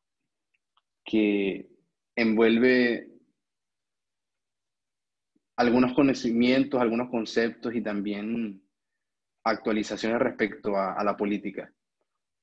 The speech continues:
Pero, pero como es el, el, el estudio más inicial, sería,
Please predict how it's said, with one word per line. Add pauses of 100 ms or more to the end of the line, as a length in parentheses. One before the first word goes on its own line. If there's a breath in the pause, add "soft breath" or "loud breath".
Pero, (1120)
pero
como
es
el,
el,
el
estudio
más
inicial,
sería,